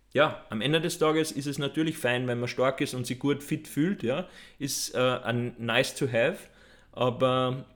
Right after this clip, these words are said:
ähm, gibt halt ganz viel andere Aspekte, die einen Menschen wertvoller machen, nur wesentlich.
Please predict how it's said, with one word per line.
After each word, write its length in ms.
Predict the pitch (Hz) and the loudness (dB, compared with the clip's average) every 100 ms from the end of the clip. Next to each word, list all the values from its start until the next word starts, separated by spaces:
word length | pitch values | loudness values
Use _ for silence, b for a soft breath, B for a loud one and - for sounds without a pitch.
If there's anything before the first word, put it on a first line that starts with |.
| - | -4
ähm, 380 | 123 123 123 127 | 0 2 0 -4
gibt 260 | - 110 - | -6 -6 0
halt 220 | 131 - | 0 2
ganz 260 | 117 135 - | 0 0 -4
viel 260 | - 147 - | 0 2 4
andere 440 | 120 147 139 120 | 2 2 2 4
Aspekte, 560 | 117 - 120 117 - 131 | 2 0 -2 -2 -2 0
die 240 | 127 127 | 0 0
einen 140 | 117 | 0
Menschen 640 | 113 117 120 135 131 117 87 | 0 -2 -2 -4 -6 -6 -4
wertvoller 580 | 117 - - 110 107 98 | -6 -6 -4 0 2 2
machen, 340 | 98 110 101 | -2 -4 -6
nur 140 | 98 | -4
wesentlich. 540 | 95 98 101 98 101 | -4 -4 -6 -8 -10